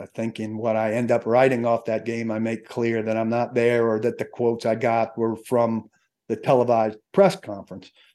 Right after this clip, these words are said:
I wasn't at the, the Jacksonville game because, uh,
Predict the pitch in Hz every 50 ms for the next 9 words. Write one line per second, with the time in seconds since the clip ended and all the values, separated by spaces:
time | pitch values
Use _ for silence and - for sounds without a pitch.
0 | _ _ - 78 107 120 120 120 123 120 120 120 123 123 123 123 - 123 120 123
1 | 120 117 113 110 110 107 107 - - 110 107 110 110 107 107 107 104 107 104 98
2 | _ _ _ _ _ _ _ _ _ _ _ _ _ _ _ - 147 156 170 170
3 | - 160 151 139 147 147 139 143 143 135 143 151 165 175 170 156 165 - 120 117
4 | 98 98 113 113 113 110 - 120 117 110 110 - - - 113 107 107 107 110 -